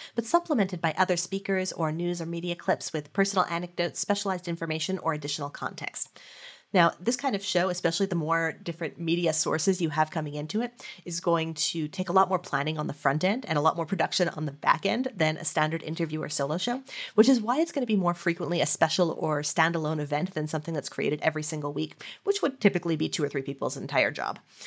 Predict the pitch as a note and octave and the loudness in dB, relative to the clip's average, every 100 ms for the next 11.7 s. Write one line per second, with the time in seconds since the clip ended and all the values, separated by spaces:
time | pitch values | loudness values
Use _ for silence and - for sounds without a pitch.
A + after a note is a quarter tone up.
0 | - - - - - F#3+ - A3 G#3+ B3+ | -18 -18 -20 -2 6 6 6 2 0 0
1 | C#4 - G3 - A3+ A3 A#3 - F3 D#3+ | -2 -2 -6 -4 -4 -4 -8 0 2 4
2 | D3+ E3+ D#3+ E3 F3 - D3+ C#3+ E3+ F3+ | 2 2 -2 -4 -4 -2 -2 -2 0 -2
3 | F#3+ G3 G3+ G3+ - - - F3 G3 F3+ | -2 -6 -4 -4 -6 -18 -10 0 2 2
4 | F3+ F3 - F#3+ F3+ E3 D#3+ - D#3+ D3+ | -2 -4 -4 -4 -4 -4 -6 -4 -4 -2
5 | C#3 D3+ A#3 B3 C4+ A#3+ A#3+ - - - | -2 4 6 6 4 2 -2 -10 -4 4
6 | E3 D#3 - - - D#3+ E3 D#3 D3+ G3 | 4 4 -2 -4 -2 -2 -2 -6 -4 -2
7 | E3 - F3+ E3 D3+ - G#3+ - A#3+ A3+ | -2 -2 -2 0 -2 0 0 2 2 2
8 | E3+ E3 E3 F3 E3 - - G3 F3 E3+ | 2 0 -2 -2 -2 -2 0 0 -2 -2
9 | - D#3+ E3+ D3+ - F3 E3+ E3+ D#3+ E3+ | 2 2 2 -4 -4 0 2 0 -2 -4
10 | - E3 D3+ F3 G3 A3 G#3+ G#3+ G#3 G#3 | -2 -2 0 2 4 4 2 -2 -6 -4
11 | A3 G#3+ A#3 A3+ A3 B3 A#3 | -6 -4 -4 -4 -4 -4 -6